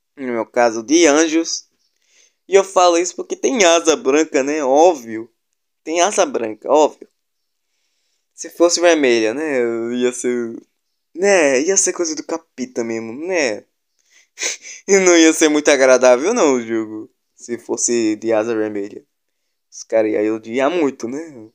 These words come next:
É, eu acho. Eu acho. <laughs> Ou talvez.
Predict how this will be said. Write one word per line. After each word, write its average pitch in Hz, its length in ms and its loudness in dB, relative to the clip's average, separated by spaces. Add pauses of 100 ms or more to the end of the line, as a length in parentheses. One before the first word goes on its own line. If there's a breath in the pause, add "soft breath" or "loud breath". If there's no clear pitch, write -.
(340)
É, 131 220 4
eu 156 180 4
acho. - 380 -4 (920)
Eu - 300 0
acho. - 360 -14 (800)
<laughs> - 260 -12 (1500)
Ou - 160 -20 (140)
talvez. 110 840 -8